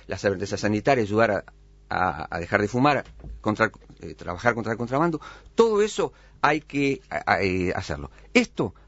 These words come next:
ha demostrado en los países donde se aplicó que donde es más efectivo es en disminuir el inicio del consumo. ¿Por qué? Porque contribuye, es una de las medidas,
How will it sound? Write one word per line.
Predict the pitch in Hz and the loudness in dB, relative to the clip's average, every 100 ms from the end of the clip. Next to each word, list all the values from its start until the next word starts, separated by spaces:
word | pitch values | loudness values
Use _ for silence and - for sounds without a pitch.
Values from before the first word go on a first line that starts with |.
| - | 0
ha | 127 | 2
demostrado | 117 98 156 135 82 - | 2 0 2 2 2 -4
en | 95 | -8
los | 85 | -6
países | - 104 135 - - | 0 2 2 0 -6
donde | - 92 | -2 0
se | 85 | 0
aplicó | 87 90 110 175 - - - - | 0 2 2 2 -2 -20 -20 0
que | 131 | 2
donde | 131 127 139 185 | 4 2 4 4
es | |
más | 175 196 190 | 4 2 0
efectivo | 135 95 - 143 160 117 - - - _ _ - - | -4 -6 -2 0 2 0 -4 -20 -20 _ _ -4 0
es | 127 - - | 0 0 0
en | 113 123 - | 2 2 -4
disminuir | 98 98 101 95 95 131 - - - - - | -2 2 4 6 6 4 0 -14 -20 -14 -4
el | 95 | 2
inicio | 92 101 - 92 | 4 2 2 0
del | |
consumo. | 85 90 87 95 | 2 -2 -2 2
¿Por | 139 135 | 2 4
qué? | 139 | 0
Porque | - 147 151 151 | 2 0 0 2
contribuye, | 170 156 190 220 117 90 - | 2 2 2 2 2 -2 -6
es | - | 2
una | 147 | 4
de | 131 | 4
las | 101 | 0
medidas, | 95 87 87 - | -2 -2 -4 -8